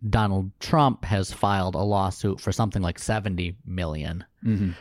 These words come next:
Speaker 1: against Hillary Clinton for the Steele dossier. And so, uh, I've seen some news sources, New American, maybe a couple others that are <laughs> at least hopeful, m-, m-, maybe optimistically hopeful that this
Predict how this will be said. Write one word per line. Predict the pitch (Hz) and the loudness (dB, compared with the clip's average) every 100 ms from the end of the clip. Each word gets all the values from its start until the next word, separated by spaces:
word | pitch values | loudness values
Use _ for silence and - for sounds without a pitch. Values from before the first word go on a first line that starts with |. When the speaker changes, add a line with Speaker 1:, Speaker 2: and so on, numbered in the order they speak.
| - | -6
Speaker 1:
against | 110 110 104 92 | -2 0 0 2
Hillary | 120 98 90 | 2 2 0
Clinton | - 95 - 85 87 92 | 0 -2 0 -2 -4 -6
for | - 123 92 | 0 2 4
the | 92 | 0
Steele | - 110 87 82 - | 0 -2 -2 -4 -2
dossier. | 92 80 - 82 - 69 - _ - - - - | -2 -2 -4 -4 -2 -6 -8 _ -20 -20 -20 -2
And | 110 101 | 0 0
so, | - 107 92 | 2 2 4
uh, | 87 82 | 2 0
I've | 95 - | -2 0
seen | 131 | -2
some | - 139 123 | 2 2 4
news | 113 107 | 2 2
sources, | 104 95 101 90 | 2 2 0 0
New | 98 101 | 0 2
American, | 95 92 - 92 | 2 0 0 0
maybe | 90 87 | 0 -2
a | |
couple | - 92 87 | -2 -2 0
others | 87 87 85 | -2 -2 -2
that | 95 | -2
are | 90 85 - 120 - | 0 -2 -2 -4 -4
<laughs> | - - | -16 -4
at | - 156 | 2 4
least | 180 - | 4 4
hopeful, | - 156 - 156 156 107 - | 4 4 4 2 2 0 -2
m-, | 117 | 0
m-, | 113 | 2
maybe | 113 110 110 - - | 2 2 0 -2 -4
optimistically | 104 - 104 107 104 107 - | -2 -2 -2 0 0 -2 0
hopeful | 90 98 - 95 87 - - - - - | 0 0 -2 -2 -2 -6 -20 -18 -18 -4
that | 107 107 98 | 2 2 2
this | 110 101 110 98 - - | 0 2 2 2 -4 -16